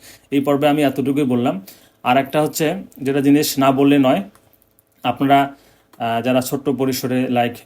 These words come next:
এক হাজার, দুই হাজার ডলারের প্রোডাক্ট এনে সেল করতে যাচ্ছেন, হ্যাঁ, সেক্ষেত্রে কিন্তু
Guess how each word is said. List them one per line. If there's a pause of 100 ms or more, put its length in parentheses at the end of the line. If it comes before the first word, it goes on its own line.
(120)
এক
হাজার,
দুই
হাজার
ডলারের
প্রোডাক্ট
এনে
সেল
করতে
যাচ্ছেন, (500)
হ্যাঁ, (260)
সেক্ষেত্রে
কিন্তু